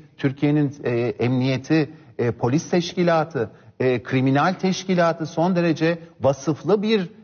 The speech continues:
e, şeydir, e, kurumdur. Bunları hemen, e, i-, irade olduğu takdirde bulma, ortaya çıkarma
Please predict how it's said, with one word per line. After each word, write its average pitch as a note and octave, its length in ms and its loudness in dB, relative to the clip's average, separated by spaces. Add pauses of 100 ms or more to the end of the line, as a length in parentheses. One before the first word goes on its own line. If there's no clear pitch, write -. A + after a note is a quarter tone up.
(140)
e, C#3 220 4
şeydir, A#2 600 -2 (100)
e, G#2+ 420 2 (200)
kurumdur. D3+ 540 2 (440)
Bunları F3+ 400 4 (100)
hemen, A#3 560 2 (520)
e, C3+ 40 2
i-, A#2+ 320 0 (1080)
irade E3 520 4
olduğu E3 540 4
takdirde C3 840 -2 (500)
bulma, E3+ 680 2
ortaya D#3 500 2
çıkarma C#3 720 -2